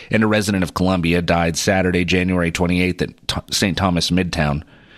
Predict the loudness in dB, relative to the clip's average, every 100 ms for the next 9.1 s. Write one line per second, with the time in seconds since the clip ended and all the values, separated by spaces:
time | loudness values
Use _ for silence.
0 | -20 -18 -18 -4 0 0 0 0 0 0
1 | 0 0 2 0 0 2 2 2 0 0
2 | 0 0 2 0 0 0 0 0 0 2
3 | 2 0 0 0 2 2 0 0 0 0
4 | -2 -2 -2 0 -2 0 0 2 0 0
5 | -2 0 -2 0 0 0 0 0 0 0
6 | 0 -2 -4 -10 -20 -20 _ _ -20 -4
7 | 0 2 2 2 0 0 0 0 0 -2
8 | 0 0 0 -2 -2 0 0 0 -2 -2
9 | -6